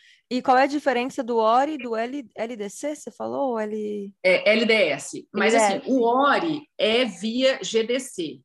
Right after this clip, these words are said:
Speaker 2: e esse L D S é via Royal College of London. Mas os dois são a, as mesmas, mesmos tipos de prova, com duas etapas,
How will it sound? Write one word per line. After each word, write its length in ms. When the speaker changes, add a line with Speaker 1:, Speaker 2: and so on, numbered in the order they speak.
Speaker 2:
e 140
esse 320
L 160
D 100
S 680
é 140
via 420
Royal 380
College 340
of 140
London. 480
Mas 200
os 120
dois 340
são 240
a, 220
as 200
mesmas, 600
mesmos 380
tipos 280
de 80
prova, 480
com 180
duas 300
etapas, 760